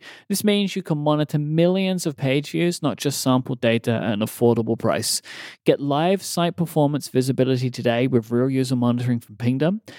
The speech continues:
Go to pingdom dot com slash relay F M for a thirty-day free trial with no credit card required. Then when you're ready to buy, use the code analog at checkout to get an amazing thirty percent off your first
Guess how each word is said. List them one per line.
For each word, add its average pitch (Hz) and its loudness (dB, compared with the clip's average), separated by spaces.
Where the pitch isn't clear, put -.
Go - 0
to 123 4
pingdom 196 0
dot 131 0
com 165 0
slash 107 -4
relay 135 0
F 127 -2
M 151 2
for 135 -2
a 117 2
thirty-day 139 0
free 110 -4
trial 120 0
with 113 -6
no 170 4
credit 117 -4
card 113 -6
required. 123 0
Then 131 2
when 131 0
you're 117 -2
ready 170 2
to 131 -8
buy, 127 2
use 127 -2
the 135 -8
code 147 2
analog 170 2
at - -8
checkout 139 0
to 135 0
get 131 4
an 117 -2
amazing 123 0
thirty 156 0
percent 127 0
off - 0
your - 0
first 123 -2